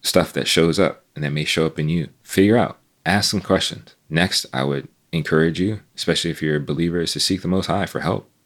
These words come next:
and commit to praying and fasting, asking for deliverance, asking, asking for, for those curses and those covenants to be broken so that you can be the one that helps your, your family bloodline,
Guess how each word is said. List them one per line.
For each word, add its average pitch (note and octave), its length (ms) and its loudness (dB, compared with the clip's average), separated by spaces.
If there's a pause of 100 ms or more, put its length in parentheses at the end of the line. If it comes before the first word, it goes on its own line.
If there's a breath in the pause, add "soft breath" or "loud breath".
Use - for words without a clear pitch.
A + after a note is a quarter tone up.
(140)
and C#2+ 160 -8
commit E2+ 260 -4
to - 80 -14
praying E2+ 320 0
and E2 80 -4
fasting, F2+ 360 -2 (200)
asking - 300 0
for - 180 -4
deliverance, D2+ 500 -2
asking, D2+ 580 -4
asking E2 400 0
for, D2+ 360 -2
for E2+ 100 0
those D#2+ 160 2
curses D#2 560 -2
and D#2 120 -2
those D#2 140 -4
covenants D#2+ 400 -2
to D2+ 60 -8
be D2+ 100 -2
broken D2+ 380 -4 (220)
so - 180 0
that D#2 280 -2 (220)
you D#2+ 200 -2
can E2 320 -2 (180)
be E2 160 2
the D#2+ 120 2
one E2 220 2
that B1+ 80 -4
helps - 320 -2
your, D#2+ 260 0
your - 160 -6
family E2+ 420 -2
bloodline, D#2+ 460 -2